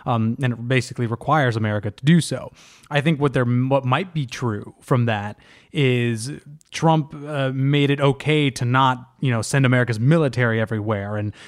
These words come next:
and to not solve everything, you know, w-, with, with force. But,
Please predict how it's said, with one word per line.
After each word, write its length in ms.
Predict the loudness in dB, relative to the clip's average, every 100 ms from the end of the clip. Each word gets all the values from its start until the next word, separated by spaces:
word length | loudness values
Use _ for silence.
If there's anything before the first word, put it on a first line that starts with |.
| -4
and 160 | -2 0
to 80 |
not 240 | 0 0 -2
solve 260 | 0 2
everything, 560 | 2 0 -2 -2 -2 -2
you 60 | -2
know, 180 | -2
w-, 300 | -4 -4 -4
with, 300 | 0 -2 -2
with 160 | -6 -8
force. 420 | -2 0 2 0 -10 -20 -20 -20 -4
But, 460 | 0 0 0 -6